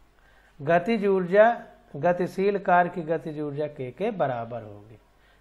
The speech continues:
तो यही जो स्प्रिंग में स्थितिज ऊर्जा होगी, ये गतिशील कार की गतिज ऊर्जा के बराबर होगी, क्योंकि कार की जो गतिज ऊर्जा है, वही स्थितिज ऊर्जा के रूप में स्प्रिंग में संचित होगी।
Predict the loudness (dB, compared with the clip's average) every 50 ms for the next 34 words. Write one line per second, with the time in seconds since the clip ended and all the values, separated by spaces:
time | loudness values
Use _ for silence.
0 | _ -12 -10 -8 -4 -2 0 2 2 2 2 2 2 0 0 -2 -4 -8 -8 -4
1 | -2 -2 -2 -2 -2 -2 -4 -6 -8 -12 -20 -20 _ _ _ _ _ -10 -8 -8
2 | -6 -4 -2 -2 -2 -2 -4 -4 -4 -2 -2 -2 -2 -2 -4 -4 -6 -6 -6 -6
3 | -4 -4 -6 -6 -4 -6 -10 -10 -8 -8 -6 -6 -8 -6 -6 -4 -4 -4 -6 -8
4 | -12 -10 -8 -8 -8 -8 -8 -10 -10 -10 -12 -12 -12 -14 -12 -12 -12 -10 -8 -8
5 | -8 -8 -8 -6 -2 -2 -2 -2 -4 -8 -10 -10 -12 -14 -16 -18 _ -20 _ _
6 | _ _ -6 -4 -4 -2 -4 -4 -4 -6 -6 -6 -8 -12 _ 4 6 8 8 8
7 | 6 6 2 -2 -4 -4 -4 -4 -4 -2 -4 -4 -4 -8 -8 -8 -8 -8 -6 -4
8 | -4 -4 -6 -6 -6 -6 -4 -2 -2 -2 -2 -2 -2 -2 -2 -2 -2 -2 -4 -6
9 | -4 -4 -6 -6 -6 -8 -10 -10 -10 -10 -12 -12 -12 -12 -14 -14 -12 -12 -10 -10
10 | -12 -12 -12 -14 -14 -16 -14 -16 -16 -18 -18 -18 -20 -20 -20 -20